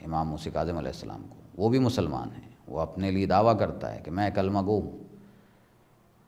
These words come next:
वो कलमा पढ़ने वाला है, मुसलमान है, लेकिन उसके बाद रसूल की औलाद के ऊपर जुल्म हो रहे हैं। और जब आपको क़ैद किया गया है, क़ैद व बंद की सोबतें आपने बर्दाश्त की और उसके बाद आपकी शहादत वाक़ हो गई,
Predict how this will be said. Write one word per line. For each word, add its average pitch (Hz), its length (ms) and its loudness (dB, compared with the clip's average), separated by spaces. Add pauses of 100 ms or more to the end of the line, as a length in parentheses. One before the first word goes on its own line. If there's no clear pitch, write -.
(360)
वो 87 60 -14
कलमा 101 380 4 (100)
पढ़ने 98 260 0
वाला 101 260 6
है, 60 220 -2
मुसलमान 87 520 -4
है, 85 160 -12 (360)
लेकिन 92 180 -2
उसके 95 260 -2
बाद 104 420 6 (600)
रसूल 120 520 2
की 98 160 0
औलाद 90 480 2
के 90 60 -4
ऊपर 78 380 -4
जुल्म 76 260 -8
हो - 140 -12
रहे - 120 -16
हैं। - 140 -20 (1120)
और 76 80 -14
जब 80 160 -4
आपको 85 400 0
क़ैद 95 300 2
किया 85 260 -2
गया 71 200 -4
है, - 140 -10 (1080)
क़ैद 80 180 -4
व 71 80 -6
बंद 80 220 -4
की - 120 -12
सोबतें 80 400 -4
आपने 78 240 -4
बर्दाश्त 78 480 -4
की 82 120 -8
और 78 100 -4
उसके 78 200 -8
बाद 78 200 0
आपकी 78 240 -6
शहादत 82 420 -4
वाक़ 80 260 -4
हो 69 140 -6
गई, 62 180 -10